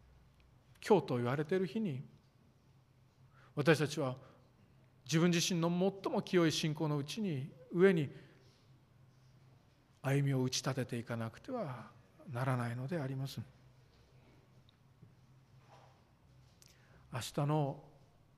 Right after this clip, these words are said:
時間割、準備できたのって、毎日のように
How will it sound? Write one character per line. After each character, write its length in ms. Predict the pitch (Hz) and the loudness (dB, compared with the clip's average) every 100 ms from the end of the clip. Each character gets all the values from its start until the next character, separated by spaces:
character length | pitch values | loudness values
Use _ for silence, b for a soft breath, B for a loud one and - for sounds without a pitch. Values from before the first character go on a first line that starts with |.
| - - - - - - | -20 -20 -20 -20 -20 -16
時 180 | 120 120 | -6 -4
間 240 | 131 139 135 | 0 2 2
割、 320 | 135 135 151 - - - - - - - _ - _ _ - - - | 0 -2 -6 -10 -20 -20 -20 -20 -20 -20 _ -20 _ _ -20 -14 0
準 200 | 147 165 | 2 4
備 140 | 135 | 4
で 140 | 139 | 0
き 80 | 165 | -2
た 140 | - 160 | -2 0
の 140 | 185 | 0
っ 40 | 196 - | 0 -8
て、 80 | 214 - - - _ - - - - - - - - - - - - - - _ _ _ - - - - | -18 -20 -20 -20 _ -20 -20 -20 -20 -20 -20 -20 -20 -20 -20 -20 -20 -20 -20 _ _ _ -20 -20 -20 -18
毎 380 | 104 101 135 180 | -10 0 4 4
日 280 | 226 226 151 | 4 0 -2
の 120 | 120 | -2
よ 140 | 113 | -4
う 40 | 104 | -6
に 220 | 104 101 | -8 -12